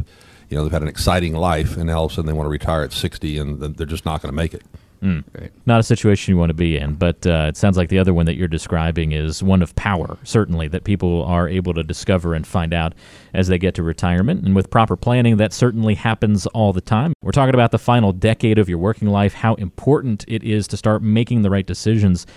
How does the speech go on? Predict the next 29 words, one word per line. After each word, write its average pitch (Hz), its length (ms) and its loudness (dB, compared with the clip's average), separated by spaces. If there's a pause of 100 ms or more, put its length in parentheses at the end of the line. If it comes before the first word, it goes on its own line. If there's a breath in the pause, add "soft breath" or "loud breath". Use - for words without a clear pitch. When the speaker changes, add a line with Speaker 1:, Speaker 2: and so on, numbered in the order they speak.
(220 loud breath)
Speaker 2:
from 104 180 4
a - 20 0
financial 95 460 2
planning 117 320 0
standpoint 85 500 -2
during 92 240 0
that 78 200 -4
decade. 90 460 0 (420 loud breath)
There's 131 180 6
this - 320 2
key 180 300 2
buzzword 127 680 4
whenever 107 240 4
we 113 80 4
talk 120 240 0
about 107 220 0
retirement 113 400 0
planning, 104 260 2
guys, 101 320 2
called 107 320 2
income, 104 560 2
and 98 160 2
we've 101 140 4
got 120 140 2
to 123 180 -2
estimate 120 500 0
our 98 200 0
income 120 440 0
streams. 123 540 0